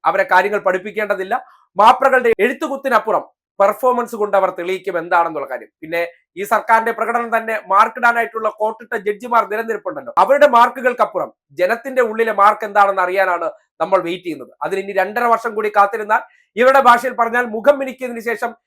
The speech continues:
എത്ര മാർക്ക് കിട്ടും? മുഖം മിനുക്കുകയാണെങ്കിൽ ഇവർ ഏറ്റവും കൂടുതൽ വിമർശിക്കുന്നത് മുഖ്യമന്ത്രി പിണറായി വിജയനെയാണ്. അദ്ദേഹത്തെ മാറ്റിയാൽ മുഖം മിനുക്കലാണെന്ന് പറയാം. ഇത് നേരത്തെ ധാരണ പ്രകാരം വന്ന ഈ തീരുമാനത്തെ ഈ രീതിയിൽ റിപ്പോർട്ട് ചെയ്ത് അവർ മനസുഖം അടയുമ്പോൾ അല്ലെങ്കിൽ അവർക്ക് താല്പര്യമുള്ളവർക്ക് മനസുഖം കൊടുക്കുമ്പോൾ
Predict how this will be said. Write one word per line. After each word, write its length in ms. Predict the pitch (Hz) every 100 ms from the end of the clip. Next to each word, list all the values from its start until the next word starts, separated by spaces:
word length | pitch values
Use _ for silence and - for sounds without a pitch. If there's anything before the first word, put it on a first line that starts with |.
| -
എത്ര 220 | 208 254
മാർക്ക് 320 | 254 226 - 208
കിട്ടും? 240 | 160 156
മുഖം 220 | 160 208
മിനുക്കുകയാണെങ്കിൽ 540 | 220 - 240 226 226 226
ഇവർ 160 | 233
ഏറ്റവും 260 | 220 220 233
കൂടുതൽ 200 | 226 226
വിമർശിക്കുന്നത് 580 | 208 220 233 214 220 196 - _ -
മുഖ്യമന്ത്രി 400 | 185 247 233 220
പിണറായി 360 | 190 196 214 233
വിജയനെയാണ്. 460 | 208 175 147 127 - _ -
അദ്ദേഹത്തെ 400 | 180 254 294 320
മാറ്റിയാൽ 460 | 262 262 262 247 -
മുഖം 260 | 185 254 226
മിനുക്കലാണെന്ന് 500 | 226 - 190 180 156
പറയാം. 200 | 123 104 _ -
ഇത് 220 | 165 226 - _ _ _ 185
നേരത്തെ 420 | 220 240 254 247
ധാരണ 300 | 214 226 233
പ്രകാരം 380 | 233 226 226 214
വന്ന 280 | 208 214 214 180
ഈ 100 | 226
തീരുമാനത്തെ 540 | 208 220 220 220 220
ഈ 220 | 202 233
രീതിയിൽ 360 | 226 226 233 214
റിപ്പോർട്ട് 360 | 196 233 220 214
ചെയ്ത് 160 | 202 226 -
അവർ 280 | 180 240 - -
മനസുഖം 520 | 175 214 262 247 196
അടയുമ്പോൾ 460 | 185 214 180 131 -
അല്ലെങ്കിൽ 260 | 165 208 196
അവർക്ക് 340 | 226 262 285
താല്പര്യമുള്ളവർക്ക് 760 | - 214 247 233 214 208 202 208
മനസുഖം 520 | 175 180 214 220 233
കൊടുക്കുമ്പോൾ 540 | 185 185 - 170 117